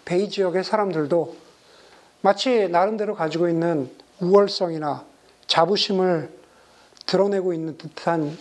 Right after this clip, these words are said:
그런 인상을 우리가 본문에서 봤습니다. 그곳에, 그 빌립보에 도착해서 며칠 머물던 바울 일행은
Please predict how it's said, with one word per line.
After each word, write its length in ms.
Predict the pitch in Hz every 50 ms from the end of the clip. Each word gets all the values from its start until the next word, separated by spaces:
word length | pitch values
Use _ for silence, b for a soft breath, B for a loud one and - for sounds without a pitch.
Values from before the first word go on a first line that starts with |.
| -
그런 240 | - - 190 208 214
인상을 600 | 175 165 170 156 - 165 160 165 175 175 160 143
우리가 300 | 139 160 165 190 208 220
본문에서 500 | 214 - 185 170 165 170 165 156 - 180
봤습니다. 640 | - - 123 - - - 147 139 139 131 - - - - _ _ _ _ _ _ _ _ _ _ _ _ _ _ _ - B B B B B B B B B B B B B _
그곳에, 800 | - - 226 269 285 - - 294 302 285 233 190 160 - - - -
그 100 | - 262
빌립보에 420 | - - 247 254 254 - 302 294
도착해서 640 | 277 247 233 226 - 262 247 262 233 - 254 254 233
며칠 420 | 190 185 190 190 - - 269 247
머물던 800 | 220 196 190 196 214 214 208 190 220 226 220 202 185 170 160 156 -
바울 440 | - - 196 196 208 220 233 226 196
일행은 520 | 175 175 165 175 180 190 202 185 143 139